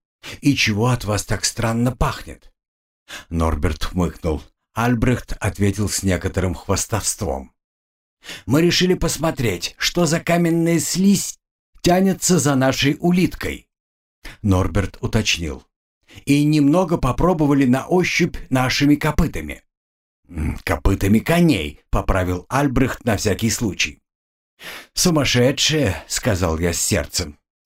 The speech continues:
«А если там только с виду камень, а на самом деле не камень?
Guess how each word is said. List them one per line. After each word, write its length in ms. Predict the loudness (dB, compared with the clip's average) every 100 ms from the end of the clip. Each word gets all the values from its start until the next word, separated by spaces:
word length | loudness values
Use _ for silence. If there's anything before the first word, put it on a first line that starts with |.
| -16 -4
«А 100 | 2
если 360 | 4 2 2 0
там 220 | 2 2
только 300 | 2 2 0
с 140 | 0
виду 340 | 2 2 2 0
камень, 460 | 2 4 4 2 -4
а 140 | -2
на 140 | 0
самом 400 | 0 2 4 2
деле 260 | 2 4 4
не 160 | 4 0
камень? 640 | 0 -2 2 0 0